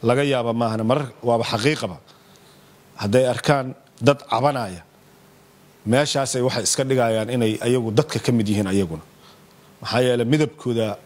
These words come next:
midabkeenoo kale ah. Wiilashan iyo dadkan meesha fadhiyay la mid yihiin. Marka waa soo dhex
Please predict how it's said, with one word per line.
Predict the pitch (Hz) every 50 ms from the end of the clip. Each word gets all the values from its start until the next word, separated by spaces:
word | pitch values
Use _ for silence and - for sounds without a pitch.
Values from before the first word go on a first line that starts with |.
| -
midabkeenoo | 131 151 143 139 - - - 113 104 98 95 -
kale | - 104 107
ah. | - - - - - - - _ _ - - - - - - - _ - - _ - - 139 120
Wiilashan | 107 120 135 147 170 165 - - 147 135 131 139 143 -
iyo | 107 120 107 107
dadkan | 104 147 156 - - 127 113
meesha | 117 127 127 - 107
fadhiyay | - 113 107 110 117 113 110
la | 123 139
mid | 135 123 107 101
yihiin. | 98 - - 80 - - - - - - - - - - -
Marka | - 135 131 - - 127 113 - -
waa | 117 110 107
soo | - - 147 151
dhex | 147 131